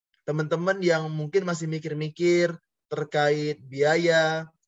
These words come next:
terkait, eh, kira-kira, kira-kira, "Kak,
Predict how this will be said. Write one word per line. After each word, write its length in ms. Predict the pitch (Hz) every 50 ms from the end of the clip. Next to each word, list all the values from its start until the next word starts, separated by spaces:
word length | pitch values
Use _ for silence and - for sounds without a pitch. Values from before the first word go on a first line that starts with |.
| _ _ _
terkait, 1120 | - 147 143 139 - 151 147 147 143 143 147 147 147 147 143 147 143 143 143 143 143 135 -
eh, 760 | _ _ _ - - 127 131 127 127 123 123 123 123 120 120 120 -
kira-kira, 560 | - 139 147 147 147 165 160 170 165 165 151 - -
kira-kira, 480 | _ - 156 151 156 151 170 170 160 170
"Kak, 240 | 170 - 190 175